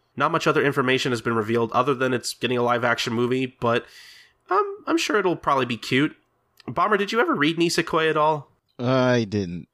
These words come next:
Speaker 2: Romance isn't my genre,
Speaker 1: Fa-,
Speaker 2: so
Speaker 1: fair enough.
Speaker 2: no.
Speaker 1: Um, I got suckered into Nisekoi, uh, because I, I actually re-, I, I read it since, um, I read it since chapter seven.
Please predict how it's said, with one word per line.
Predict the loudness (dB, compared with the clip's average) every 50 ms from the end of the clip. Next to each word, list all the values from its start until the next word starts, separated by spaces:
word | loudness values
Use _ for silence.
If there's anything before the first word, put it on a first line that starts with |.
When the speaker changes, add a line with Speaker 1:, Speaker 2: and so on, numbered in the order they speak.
| -18 -14
Speaker 2:
Romance | -12 -12 -10 -10 -8 -8 -6 -6 -4 -4
isn't | -4 -4 -6 -6 -6 -6
my | -6 -4 -4 -4 -4 -6 -8 -10 _ -12
genre, | -10 -10 -8 -8 -8 -6 -4 -2
Speaker 1:
Fa-, | 0 0
Speaker 2:
so | 0 0 0
Speaker 1:
fair | 0 2 2 0
enough. | -2 -4 -6 -6 -4
Speaker 2:
no. | -4 -4 -4 -4 -4 -4 -2
Speaker 1:
Um, | -2 0 0 -2 -4 -6 -8 -10 _ _ _ -20 -20 -20 -20 -8 _
I | -2 -2 -2
got | 0 -2 -2 -2 0
suckered | -2 0 0 0 0 0 0 0
into | 0 -2 -2 -4 -4
Nisekoi, | -2 -2 -2 -2 -2 -2 -4 -2 -2 -2 0 0 2 0 0 -2 -6 -14 -20 -20 -20 -20 -20 -8 -2
uh, | 0 2 2 2 2 0
because | -2 -4 -4 -2 -2 0 2 2 2 2 0 0 -2 -4 -6 -10 _ _ _ _ _ _ -2
I, | -2 0
I | 0 0 0
actually | 0 0 0 0 0 0 0
re-, | 0 0 -2 -2 0
I, | 0 0 0 0 -2 0
I | -2 -2 -2
read | -2 -2 -2 -2 -2 -2
it | -4 -4 -4
since, | -4 -4 -2 0 0 0 0 0 -2 -4 -4 -4 -2 0
um, | 0 2 2 0 0 -2 -2 -4 -6 -6 -6 -4
I | -4
read | -2 0 0 0 -2
it | -2 -4
since | -6 -6 -6 -6
chapter | -2 -2 -2 -2 -2 -2
seven. | -4 -2 -2 0 0 -2 -2 -4 -8 -10 -12 -14